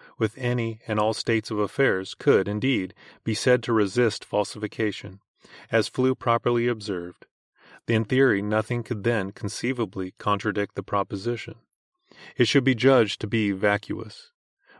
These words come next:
But a person can resist being persuaded that his belief has been falsified by counter-evidence,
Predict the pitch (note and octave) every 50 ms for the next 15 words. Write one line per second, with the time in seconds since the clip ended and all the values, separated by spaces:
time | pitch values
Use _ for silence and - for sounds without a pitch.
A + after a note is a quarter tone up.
0 | _ - A#2+ A#2 A2 - - B2+ B2 - - A2+ G#2 - - G#2+ G#2 G2+ F#2+ F#2
1 | A2+ A2+ G2+ - - - A2 G#2+ G2+ G2+ F#2+ - - G#2+ - - - A#2 A#2 A#2
2 | A2 F2+ F2+ F2 _ _ _ _ _ _ - - G2+ G2+ G#2 G2+ - - A#2 A#2
3 | A2+ G#2+ - G#2+ F#2+ F#2+ G#2+ G#2 G2 - - A2 A#2+ B2 - - - - F#2+ F#2
4 | F2+ - F#2 F#2 F2+ - - G2+ G2 G2 G2+ A2+ A#2+ A#2 G2+ F#2 F2+ - A2 A2+
5 | - - -